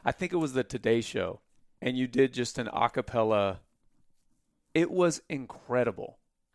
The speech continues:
And it was, like, this moment where I, that was a turning point, and I was like, I,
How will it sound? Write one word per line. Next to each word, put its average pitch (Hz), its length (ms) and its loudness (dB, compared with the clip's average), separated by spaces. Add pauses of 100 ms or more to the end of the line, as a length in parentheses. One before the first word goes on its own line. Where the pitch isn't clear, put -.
And 135 120 2
it 147 60 4
was, 147 200 0
like, 143 200 4
this 131 180 -2
moment 127 300 2
where 110 180 4
I, 110 200 6
that 147 200 8
was 143 140 -2
a 135 40 0
turning 127 260 -2
point, 107 160 -6
and 104 80 -6
I 104 40 -2
was 98 80 -4
like, 90 140 -4 (580)
I, 107 180 0